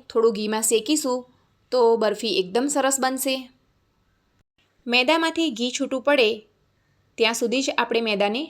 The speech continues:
શેકવાનો છે. મેદાને શેકતી વખતે ગેસની ફ્લેમ એકદમ સ્લો જ રાખવાની છે. જો તમે મારી ચેનલ પર નવા છો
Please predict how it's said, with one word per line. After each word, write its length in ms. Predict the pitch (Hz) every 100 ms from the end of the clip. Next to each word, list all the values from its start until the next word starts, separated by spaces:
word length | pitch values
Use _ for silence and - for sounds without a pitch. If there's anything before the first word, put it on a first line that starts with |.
| _ _
શેકવાનો 460 | - 214 214 233 247
છે. 200 | 247 262 254 - _ _ _ _ _ _
મેદાને 360 | 240 247 302 370
શેકતી 340 | 359 285 - 269
વખતે 380 | 262 262 254 254
ગેસની 360 | 226 220 277 294
ફ્લેમ 200 | 285 285 285
એકદમ 300 | 208 220 226
સ્લો 200 | 220 220
જ 40 | 269
રાખવાની 460 | 285 277 285 277 277
છે. 120 | 277 277 269 _ _ _ _ _ _ _ _ _ _ _ _ _ _ _
જો 160 | 226 294
તમે 220 | 359 339
મારી 240 | 330 262 269
ચેનલ 260 | 254 233
પર 140 | 233 220
નવા 320 | 208 214 277
છો 100 | 320